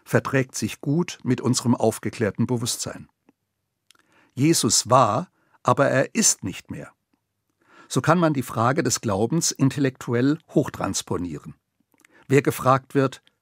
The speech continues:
"Glaubst du an Gott?", reagiert dann mit der Gegenfrage, "Begreifst du noch, was es bedeutet, einen Gott zu haben?" Sowohl die Wohlfühlchristen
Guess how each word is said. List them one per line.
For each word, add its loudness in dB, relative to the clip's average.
"Glaubst 2
du 0
an 0
Gott?", 0
reagiert 2
dann 4
mit 2
der 4
Gegenfrage, -2
"Begreifst 0
du 2
noch, -2
was 2
es -2
bedeutet, -4
einen 2
Gott 0
zu -6
haben?" -4
Sowohl 4
die -2
Wohlfühlchristen 2